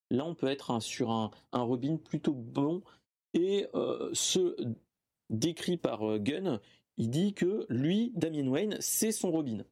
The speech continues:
C'est son Robin préféré. Donc voilà. Euh, donc, euh, voilà. Mais oui, Caramel Man, oui, il y avait quand même, euh,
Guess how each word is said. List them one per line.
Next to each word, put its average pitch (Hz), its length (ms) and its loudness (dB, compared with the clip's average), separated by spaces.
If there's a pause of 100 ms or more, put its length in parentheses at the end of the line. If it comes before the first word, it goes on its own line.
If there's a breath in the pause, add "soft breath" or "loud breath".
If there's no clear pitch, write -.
(240)
C'est - 200 2
son 185 140 0
Robin 147 220 0
préféré. 143 380 -2 (340 soft breath)
Donc 151 220 0
voilà. 120 200 0 (880 soft breath)
Euh, - 680 -4
donc, 143 380 -2
euh, 117 120 2
voilà. 123 300 -2 (220 soft breath)
Mais 135 140 2
oui, 170 440 2
Caramel 123 320 0
Man, 156 420 0
oui, 160 200 2
il 139 80 -2
y 127 80 2
avait 123 300 2
quand 131 160 -2
même, 151 320 0 (160)
euh, 104 800 2